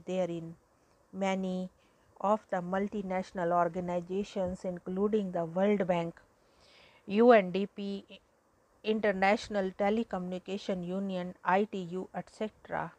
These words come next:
have fostered multiple initiatives in the third world countries to create a framework for influencing policy formulation,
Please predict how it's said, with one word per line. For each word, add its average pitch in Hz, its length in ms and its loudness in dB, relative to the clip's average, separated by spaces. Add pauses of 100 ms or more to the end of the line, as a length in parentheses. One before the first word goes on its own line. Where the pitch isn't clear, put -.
(400)
have 175 260 0
fostered 180 960 -2
multiple 175 580 -4
initiatives 180 840 -8 (500)
in 208 200 -4
the 185 120 2 (100)
third 220 380 2
world 180 420 0
countries 185 680 -8 (440)
to 202 200 -6
create 202 480 0 (120)
a 185 120 0
framework 202 680 0 (140)
for 175 260 0
influencing 180 880 -4 (960)
policy 196 520 4
formulation, 180 1400 -4